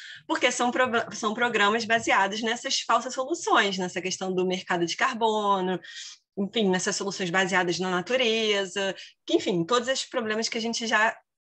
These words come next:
é, discutiu aqui. Então, colocar o Bolsonaro, esses programas, não todas as políticas ambientais do governo Bolsonaro, mas esses programas,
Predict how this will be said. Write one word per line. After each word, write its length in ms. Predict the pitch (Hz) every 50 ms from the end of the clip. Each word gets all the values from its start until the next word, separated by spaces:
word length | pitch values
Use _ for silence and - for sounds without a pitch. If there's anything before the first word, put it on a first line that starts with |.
| - -
é, 520 | 196 196 196 190 190 185 180 175 175 165 151 156 - _ _ _ _ _ _ _ _ _ _ _ _ - - -
discutiu 540 | 214 190 214 - - 247 - - - - 247
aqui. 340 | 277 285 - 339 302 175 - - - - - - - -
Então, 280 | 240 254 - 277 285
colocar 840 | 285 - 349 285 277 294 285 277 - - - 311 285 330 330 - -
o 120 | 226 233 202
Bolsonaro, 580 | 226 233 - - 220 208 202 185 175 165 165 -
esses 600 | - 247 294 330 330 - - 254 240 - - -
programas, 520 | - 214 220 208 185 208 202 190 190 180 -
não 240 | 233 277 330 330 -
todas 680 | - - 247 269 320 320 226 202 202 208 202 180 202
as 160 | 214 208 -
políticas 580 | - - 196 190 214 226 220 - - 220 190 196
ambientais 800 | 202 202 196 202 196 185 180 - 226 180 180 190 202 208 185 170
do 160 | 190 208 190
governo 520 | 175 - 175 175 196 175 196 208 214 202
Bolsonaro, 500 | 175 190 202 - - 190 180 165 165 175
mas 300 | 170 180 185 202 196 - - -
esses 520 | 214 226 277 311 - - 262 240 - -
programas, 920 | - 233 220 208 180 185 180 180 175 175 175 180 180 196 233 294 320 -